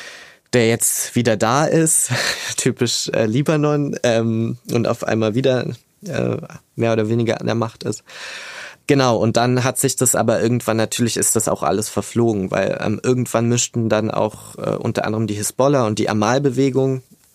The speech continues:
äh, mit, dann mischten auch radikalere sunnitische Unterstützer vom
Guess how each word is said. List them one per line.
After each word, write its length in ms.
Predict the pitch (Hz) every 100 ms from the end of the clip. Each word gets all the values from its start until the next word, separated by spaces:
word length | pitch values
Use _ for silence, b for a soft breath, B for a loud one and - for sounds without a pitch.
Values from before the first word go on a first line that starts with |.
| _ _ _ -
äh, 80 |
mit, 500 | 120 123 127 - -
dann 160 | 117 110
mischten 300 | 107 - 110
auch 280 | - - - - _ -
radikalere 800 | 107 107 101 113 107 110 110 - _ _
sunnitische 800 | 107 113 151 147 147 131 - 127
Unterstützer 800 | 120 117 117 - 127 - 123 113
vom 640 | - 107 101 90 - 160